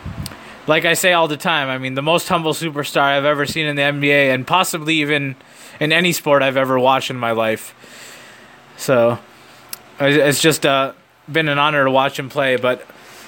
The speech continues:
kind of, uh, moving on into the ultimate, uh, all-time ranks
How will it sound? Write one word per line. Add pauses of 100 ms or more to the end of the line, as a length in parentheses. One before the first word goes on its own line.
(240)
kind
of,
uh,
moving
on
into
the
ultimate,
uh,
all-time
ranks